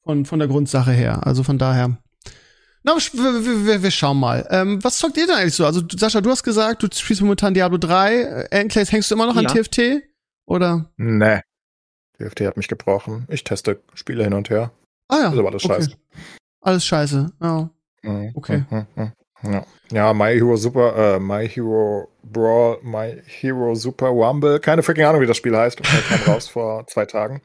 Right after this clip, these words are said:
Speaker 3: von My Hero Academia. Ähm, eine Battle Royale, basically. Das war wirklich der größte Abfuck aller Zeiten. Ähm, war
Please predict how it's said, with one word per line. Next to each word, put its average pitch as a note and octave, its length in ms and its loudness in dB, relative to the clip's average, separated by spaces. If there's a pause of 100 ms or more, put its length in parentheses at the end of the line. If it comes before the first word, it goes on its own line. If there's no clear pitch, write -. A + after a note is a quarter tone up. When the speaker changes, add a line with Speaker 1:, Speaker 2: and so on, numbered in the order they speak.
(500)
Speaker 3:
von G#2+ 180 -6
My G2 160 -2
Hero G#2 200 -2
Academia. A2 680 -4 (280)
Ähm, G2+ 420 -10
eine G#2+ 100 -10
Battle G2+ 240 -4
Royale, G2 260 -2
basically. G#2+ 440 -4
Das G2+ 180 -8
war E2+ 180 -6
wirklich - 400 -14 (520)
der - 100 -12
größte - 360 -6
Abfuck - 300 -6
aller G#2 180 -4
Zeiten. A2+ 400 -8 (500)
Ähm, G2+ 400 0
war - 120 -12